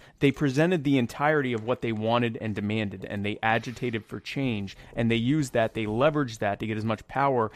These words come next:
and as big of a seat at the table as they could. And depending on how big of a seat at the table they got, then they could get some level of incremental change. Maybe they got a hundred percent of what they wanted.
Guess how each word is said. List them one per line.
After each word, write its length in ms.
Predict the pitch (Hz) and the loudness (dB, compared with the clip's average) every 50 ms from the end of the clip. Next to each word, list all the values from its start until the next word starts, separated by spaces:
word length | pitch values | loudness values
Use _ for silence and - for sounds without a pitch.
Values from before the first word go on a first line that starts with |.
| - - | -14 -8
and 120 | - 123 117 | -6 -4 -4
as 60 | 107 | 0
big 160 | 95 139 131 | 0 2 0
of 80 | 135 113 | 0 -2
a 60 | - | -4
seat 260 | - - - 151 127 | -8 -6 -6 -4 -4
at 100 | 127 123 | -4 -6
the 80 | - 120 | -6 -10
table 380 | - - 139 135 123 - 120 | -6 -4 -4 -2 -2 -2 -2
as 100 | 117 107 | -2 -2
they 120 | 104 107 107 | -2 -4 -6
could. 380 | - - 160 151 120 107 104 - - - - | -4 -2 0 0 0 0 -4 -10 -14 -12 -6
And 120 | - 123 | -4 -2
depending 320 | 120 123 - 156 170 175 170 | -2 0 0 0 2 2 2
on 140 | 160 143 127 | 2 2 0
how 200 | 107 139 127 127 | 2 2 2 2
big 240 | 117 113 135 123 | 2 0 0 2
of 120 | 135 123 110 | 2 0 0
a 80 | 110 | -2
seat 320 | 107 - - - 151 135 123 | -2 -4 -6 -6 -4 -2 -2
at 100 | 113 - | -2 -4
the 80 | - | -4
table 440 | 104 - - 151 156 165 147 151 127 | -12 -10 -8 -6 -6 -4 -4 -4 -4
they 180 | 113 113 110 107 | 0 0 -2 0
got, 340 | 104 110 107 104 104 104 - - - - - _ - | 2 4 4 4 4 2 -2 -10 -20 -20 -20 _ -12
then 600 | 117 113 113 147 165 196 196 170 143 123 117 113 - - _ _ | -10 4 6 8 8 10 8 8 6 4 0 -2 -8 -18 _ _
they 140 | - 139 135 | 2 2 2
could 240 | - - 139 123 113 | 4 2 -2 -2 4
get 260 | 123 135 135 - - | 6 6 6 6 4
some 480 | - - - - 151 143 139 135 135 | -4 -6 2 4 6 6 8 6 6
level 400 | 127 123 123 117 117 120 117 110 | 6 6 4 4 4 0 0 0
of 140 | - 120 110 | 0 -2 -2
incremental 560 | 107 123 123 117 - 127 117 113 110 110 104 | 0 -2 -2 -2 -2 -2 0 0 0 -2 -4
change. 400 | - - 127 113 104 101 98 - | -2 -4 -2 -2 -2 -4 -6 -6
Maybe 200 | 104 104 107 107 | -4 -4 -2 -2
they 140 | 123 117 123 | 0 0 4
got 160 | 117 127 127 | 4 6 6
a 60 | 127 104 | 6 6
hundred 180 | 117 120 120 | 4 2 0
percent 240 | - 120 - 135 127 | -2 -4 -4 -2 -2
of 60 | 123 | 0
what 140 | 113 120 117 | 0 -2 -2
they 100 | - 120 | -2 -2
wanted. 340 | 117 120 127 131 135 135 | 0 2 2 2 2 0